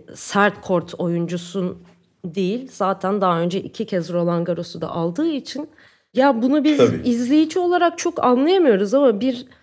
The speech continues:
Speaker 1: turnuvayı, aynı turnuvaya daha önce almış olmak bir şekilde büyük bir,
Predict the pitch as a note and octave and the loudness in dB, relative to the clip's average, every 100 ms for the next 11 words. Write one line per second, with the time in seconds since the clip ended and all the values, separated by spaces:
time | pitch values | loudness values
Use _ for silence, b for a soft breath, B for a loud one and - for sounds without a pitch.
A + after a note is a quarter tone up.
0 | b - - C4 C4+ C#4+ A#3 G3 - B3 | b -6 2 4 6 6 6 4 4 4
1 | D4+ C#4 C4+ B3 A3 G#3+ G3+ F#3+ A#3 B3+ | 6 2 0 -2 2 2 2 2 2 2
2 | A#3 A3+ A#3 G#3 G#3+ C#4 D4 A3+ G3 G#3 | 2 2 0 0 0 0 -2 -2 0 0
3 | D#4+ - C4 E4 C#4 - G#3+ C#4+ C4 C4 | -2 -2 0 0 0 -4 -2 -2 2 2
4 | D#4+ E4 B3 C#4 - | 2 0 -6 -6 -10